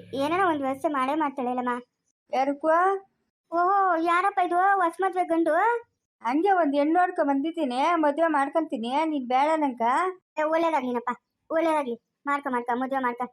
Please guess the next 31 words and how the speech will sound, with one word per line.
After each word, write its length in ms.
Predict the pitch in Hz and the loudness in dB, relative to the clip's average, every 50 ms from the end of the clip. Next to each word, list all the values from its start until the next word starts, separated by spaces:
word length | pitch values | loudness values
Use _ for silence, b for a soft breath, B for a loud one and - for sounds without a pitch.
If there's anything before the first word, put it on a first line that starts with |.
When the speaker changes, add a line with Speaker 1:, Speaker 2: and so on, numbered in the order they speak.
| _ - | _ -4
Speaker 1:
ನಾನೇನ್ 280 | 262 254 254 262 269 269 | -4 -2 -2 -2 -4 -4
ಬೇಡ 200 | 262 240 254 262 285 | -2 -2 0 0 -2
ಅಂತನ್ನ. 300 | 262 254 262 247 247 240 269 302 294 440 - - _ _ _ _ _ _ _ 311 | -2 -4 -6 -6 -4 -2 -2 -2 -4 -6 -8 -10 _ _ _ _ _ _ _ -6
ಅಪ್ಪ, 100 | 294 - 381 415 403 359 | -2 0 0 2 2 0
ಎಷ್ಟು 180 | 349 339 - 440 415 - | 0 0 -2 -6 -4 -2
ಚೆನ್ನಾಗ್ 240 | 370 359 381 392 381 | 0 0 0 0 0
ಕಾಣಿಸ್ತಾ 300 | 392 359 370 359 - 349 | 0 -2 -2 0 -2 -2
ಇದೀಯಪ್ಪ 300 | 330 330 320 311 311 330 320 | 0 0 -2 -2 0 0 0
ನೀನು 260 | 339 339 320 311 320 359 415 466 440 359 | 0 0 0 0 0 0 0 0 0 -2
ಈ 20 | |
ಬಟ್ಟೆಗಳಿಗೆ. 540 | 339 330 320 320 349 320 370 381 339 339 359 415 480 508 508 _ _ _ _ - | -2 -2 -2 -4 -4 -4 -4 -2 0 0 0 0 -2 -4 -6 _ _ _ _ -2
Speaker 2:
ನಾ 80 | 262 262 | -2 -2
ಕಾಣಿಸ್ತಾ 400 | 262 269 254 254 269 269 - 285 | 0 0 0 0 0 0 0 -2
ಇದ್ದೀನೇನಮ್ಮ? 540 | 240 214 208 220 214 214 214 208 208 220 240 269 320 | -2 -2 -4 -4 -4 -4 -2 -2 -2 0 0 0 0
Speaker 1:
ಹ್ಮ್, 560 | 349 349 349 - - - - _ _ - 349 - | -2 -4 -6 -12 -20 -20 -20 _ _ -10 -6 -2
ಚೆನ್ನಾಗ್ 220 | 339 320 330 330 | 0 0 0 0
ಕಾಣಿಸ್ತಾ 260 | 339 320 330 - 330 | 0 -2 -2 -2 -4
ಇದೀಯ. 120 | 294 294 285 | -2 -2 0
ಅಣ್ಣ 120 | 294 330 403 415 392 | 0 2 2 2 2
ಎಲ್ಲಪ್ಪ? 220 | 339 294 294 - 339 415 466 466 - _ _ - | 0 0 0 0 0 0 0 -2 -4 _ _ -20
Speaker 2:
ಬತ್ತವ್ರು, 300 | 240 233 254 254 240 233 | -10 -4 0 0 0 0
ಬತ್ತವ್ರು 380 | 214 226 226 226 247 240 240 233 226 | -2 -4 -4 -2 -2 -2 -2 -2 -4
ಇಬ್ರುನು. 340 | 220 226 233 233 226 220 214 - _ _ _ _ _ _ _ _ _ - | -6 -4 -4 -4 -4 -4 -6 -8 _ _ _ _ _ _ _ _ _ -6
Speaker 1:
ಓಹೋ, 220 | 330 339 339 403 453 480 466 415 381 | -4 -2 0 0 0 2 2 2 2
ಏನೋ 140 | 392 415 494 508 | 2 0 0 0
ಅಣ್ಣಯ್ಯ, 240 | 494 480 466 453 427 440 480 523 571 554 _ _ _ _ _ - | 2 2 4 4 4 2 0 -2 -4 -8 _ _ _ _ _ -14
ಹೆಂಗಿದೀನ 340 | 370 415 494 480 466 427 403 403 | -8 -6 -4 -2 0 -2 -2 -2
ಚಂದ್ರಿ? 240 | 403 370 370 415 480 554 554 - _ _ _ _ 269 277 | -4 -4 -2 -2 -2 -4 -4 -8 _ _ _ _ -6 -4
ವಾ, 120 | 277 285 302 320 349 381 370 - - | -2 0 0 0 0 -2 -4 -6 -6
ಸೂಪರ್ 480 | 359 349 370 359 - _ - 392 403 415 | -4 -4 -4 -6 -6 _ -2 0 0 0
ಆಗಿದ್ಯಾ. 300 | 403 359 330 359 330 302 | -2 -2 -2 -2 -2 -2